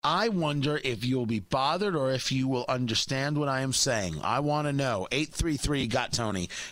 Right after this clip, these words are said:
Eight three three, four six eight, eight six six nine. Are you ready for the line? That intellect has been morally superseded by emotion in the feminization of society.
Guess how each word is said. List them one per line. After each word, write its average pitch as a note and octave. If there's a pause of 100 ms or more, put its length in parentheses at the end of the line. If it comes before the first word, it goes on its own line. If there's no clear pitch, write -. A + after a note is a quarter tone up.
(120)
Eight D#3
three D3
three, B2
four D#3
six -
eight, A2+
eight D3+
six -
six -
nine. B2
Are -
you G#2+
ready C#3+
for D#3
the D3
line? F3 (840)
That D3+
intellect G3+
has D3
been D3
morally F#3
superseded E3+
by C#3+
emotion C3+ (440)
in D3+
the D3+
feminization D3+
of A#2+
society. F2